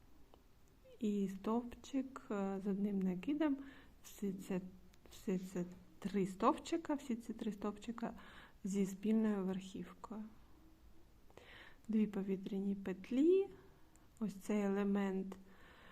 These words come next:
е, який в'язався в попередньому рядку, в'яжеться так само тут. Тобто це, е, стовпчик з одним накидом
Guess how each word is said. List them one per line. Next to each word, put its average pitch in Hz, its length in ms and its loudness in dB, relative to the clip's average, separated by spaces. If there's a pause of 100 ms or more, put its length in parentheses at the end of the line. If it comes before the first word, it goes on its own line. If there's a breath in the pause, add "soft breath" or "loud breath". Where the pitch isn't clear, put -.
(420 loud breath)
е, 208 240 0
який 190 400 0
в'язався 190 440 -2
в 190 80 -8
попередньому 277 800 4
рядку, 233 640 4 (540 loud breath)
в'яжеться 190 720 0
так 185 280 -6
само 185 360 -2 (140)
тут. 349 320 0 (140)
Тобто 190 240 -4
це, 196 300 0 (480 loud breath)
е, 202 180 0
стовпчик 190 680 -4 (240)
з - 40 -4
одним 190 300 2
накидом 196 840 2